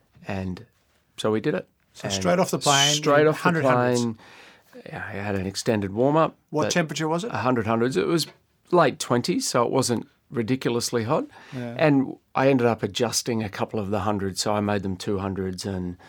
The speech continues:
Speaker 1: things like that. But they high speed s-, ran ten thousand metres, you know, a hundred hundreds, and they coped.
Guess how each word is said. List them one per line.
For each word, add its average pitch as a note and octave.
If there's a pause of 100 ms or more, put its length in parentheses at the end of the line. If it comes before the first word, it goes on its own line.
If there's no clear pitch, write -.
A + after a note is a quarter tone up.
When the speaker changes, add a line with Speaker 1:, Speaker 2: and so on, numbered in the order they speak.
(360)
Speaker 1:
things G#2+
like G2
that. E3+ (420)
But A#2
they A#2 (140)
high B2+
speed A2 (480)
s-, - (600)
ran A2+ (380)
ten A2+
thousand G#2
metres, G2
you C3
know, F#2+
a G2+
hundred G2
hundreds, G2
and G2 (1200)
they G#2
coped. G2+